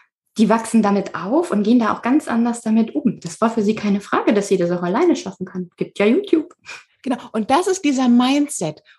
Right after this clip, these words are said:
Speaker 2: Und
Speaker 1: Mhm.
Speaker 2: das bedingt natürlich zwei Sachen. Das ist ihr persönlicher Mindset und das ist dein Führungsstil jetzt als Mutter. Aber das
Speaker 1: Mhm.
Speaker 2: ist ja auch in die Organisation übertragen.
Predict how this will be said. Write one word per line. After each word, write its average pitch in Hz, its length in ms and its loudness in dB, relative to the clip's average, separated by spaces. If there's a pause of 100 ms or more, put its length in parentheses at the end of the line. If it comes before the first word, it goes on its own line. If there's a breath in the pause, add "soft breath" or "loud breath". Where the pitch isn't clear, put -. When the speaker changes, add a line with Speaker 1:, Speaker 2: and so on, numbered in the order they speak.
Speaker 2:
Und 294 280 0
Speaker 1:
Mhm. 226 160 4
Speaker 2:
das 247 160 4
bedingt 320 360 -2
natürlich 294 460 -2
zwei 233 240 -2
Sachen. 220 360 -4 (200)
Das 247 140 0
ist 254 140 0
ihr 262 120 2
persönlicher 190 680 2
Mindset 240 480 0
und 254 140 0
das 247 140 0
ist 233 140 -4
dein - 200 -2
Führungsstil 214 720 -2
jetzt 233 320 0
als 180 140 -2
Mutter. 294 340 0
Aber 214 220 -4 (300 soft breath)
das 240 220 4
Speaker 1:
Mhm. 240 60 2
Speaker 2:
ist 269 120 -4
ja 262 140 4
auch 240 60 -2
in 247 120 4
die 240 120 2
Organisation 214 760 2
übertragen. 208 760 -2